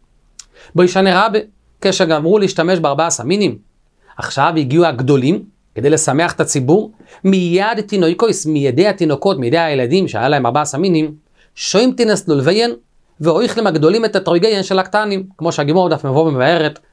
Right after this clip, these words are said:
למה דווקא של קטנים? אומר רש"י, "ואין בדבר לא משום גזל, ולא משום דרכי שולם שיש בגזל מקטנים,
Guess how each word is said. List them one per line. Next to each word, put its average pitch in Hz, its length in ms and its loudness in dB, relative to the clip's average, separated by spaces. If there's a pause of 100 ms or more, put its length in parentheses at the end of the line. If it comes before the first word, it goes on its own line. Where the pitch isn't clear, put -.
(100)
למה 147 160 0
דווקא 151 260 -2
של 147 120 -8
קטנים? 165 460 -2 (500)
אומר 170 260 0
רש"י, 190 460 0
"ואין 180 220 0
בדבר 180 300 0
לא 180 140 0
משום 185 340 -4
גזל, 170 480 0 (360)
ולא 147 160 2
משום 175 320 0
דרכי 139 340 -2
שולם 196 320 -2
שיש 175 300 -2
בגזל 160 380 2
מקטנים, 151 500 -4